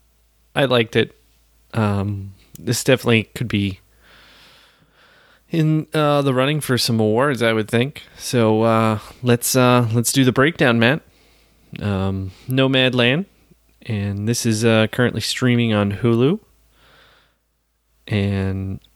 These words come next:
is directed by Chloe Zhao, uh, wr-, written by, uh, Jessica Bruder and, uh, Chloe Zhao. It's starring Frances McDormand,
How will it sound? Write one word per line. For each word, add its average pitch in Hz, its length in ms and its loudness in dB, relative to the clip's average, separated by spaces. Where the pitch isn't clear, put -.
is 104 260 -4
directed 117 500 -2
by 98 400 0
Chloe 107 440 -2
Zhao, 104 480 -4
uh, 113 260 -12
wr-, 107 200 -12
written 131 360 0
by, 104 440 0
uh, 90 280 -4
Jessica 107 580 -2
Bruder 117 560 0
and, 95 420 -4
uh, 92 320 -4
Chloe 131 260 2
Zhao. 127 320 2
It's 110 160 -8
starring 123 380 2
Frances 117 500 -2
McDormand, 113 720 -2